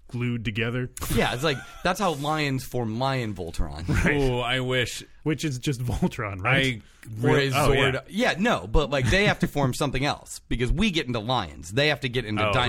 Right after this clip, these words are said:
Speaker 2: dinosaurs.
Speaker 1: Oh.
Speaker 3: Man, now I wish paleo-, like, this, just the entire field of paleontology, they would describe the sizes of dinosaurs in the unit of lions.
Speaker 2: <laughs>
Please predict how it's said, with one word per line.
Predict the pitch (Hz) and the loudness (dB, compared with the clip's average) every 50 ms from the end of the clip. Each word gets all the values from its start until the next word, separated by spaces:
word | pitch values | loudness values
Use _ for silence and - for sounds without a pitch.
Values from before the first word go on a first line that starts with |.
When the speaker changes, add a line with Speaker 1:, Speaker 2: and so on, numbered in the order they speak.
| - - - | 0 0 2
Speaker 2:
dinosaurs. | - 214 208 196 175 151 131 110 95 82 - | 2 2 4 4 2 2 0 -2 -4 -6 -8
Speaker 1:
Oh. | - - 123 135 | -8 -6 -4 -4
Speaker 3:
Man, | 143 147 151 147 143 139 131 127 123 | -2 0 0 2 2 2 2 2 0
now | 123 120 117 113 113 | 0 0 0 0 0
I | 110 110 | -2 -2
wish | 107 110 110 104 98 - - - - - - | -2 -2 -2 -2 -4 -8 -12 -16 -20 -10 -8
paleo-, | - 120 120 113 110 110 110 113 - 120 | -6 -4 -4 -4 -6 -6 -8 -8 -8 -8
like, | 120 110 98 98 95 | -8 -8 -8 -6 -4
this, | 131 127 131 - - - | -4 -4 -4 -8 -12 -8
just | - 151 139 - - - | -4 -4 -4 -4 -6 -4
the | 143 139 | -2 0
entire | 135 131 - - - - 131 135 139 131 | 0 0 -2 -6 -4 -2 -2 -2 -2 -2
field | 120 - - 139 135 131 123 120 | -4 -4 -2 0 0 2 2 0
of | 117 - | -2 -4
paleontology, | - 120 117 113 113 110 107 113 110 110 101 98 101 95 | -4 -4 -2 -2 -4 -4 -4 -4 -4 -4 -4 -4 -6 -4
they | 92 101 | -2 -2
would | 101 101 95 85 - | -2 -2 -4 -4 -4
describe | 117 110 - - - - 117 110 104 107 101 98 | -4 -4 -4 -4 -6 -4 -4 -2 -2 -2 -2 -4
the | 107 98 | -4 -6
sizes | - - - - 98 98 107 110 98 107 101 | -6 -6 -4 -2 0 0 0 -2 -4 -4 -6
of | 107 98 | -6 -4
dinosaurs | 87 104 98 98 98 104 - 107 98 90 - | -2 -2 -2 -2 -4 -4 -4 -4 -4 -4 -6
in | - 110 104 95 87 85 87 | -6 -6 -6 -6 -6 -6 -6
the | 101 98 | -6 -4
unit | 92 104 110 107 107 104 | -2 -2 -2 -2 -2 -4
of | 98 90 82 85 - | -4 -6 -8 -10 -10
lions. | 92 90 90 92 95 95 92 - - 80 156 131 165 | -8 -6 -6 -4 -4 -4 -4 -4 -2 0 0 2 4
Speaker 2:
<laughs> | 175 113 - | 4 4 4